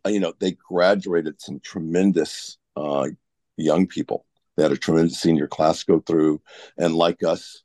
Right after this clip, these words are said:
you know, they were rivals with our girls in volleyball and softball and, and on the court, and, and they lost some size.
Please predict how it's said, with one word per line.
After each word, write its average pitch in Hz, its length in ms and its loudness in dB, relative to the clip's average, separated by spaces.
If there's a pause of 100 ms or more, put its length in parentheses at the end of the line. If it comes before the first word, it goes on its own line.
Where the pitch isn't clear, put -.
you 85 100 -8
know, 76 140 -6
they 73 140 -4
were 76 160 -4
rivals 76 480 -2
with 80 140 -12
our 78 160 -2
girls 78 400 -4
in 73 120 -8
volleyball 73 640 0
and 62 180 -16 (400)
softball 87 680 0
and, 71 240 -10
and 69 220 -10
on 87 220 0
the 87 80 0
court, 82 440 -2 (120)
and, 76 280 -8
and 78 120 -2
they 76 80 0
lost 85 320 0
some 98 140 -2
size. 95 520 0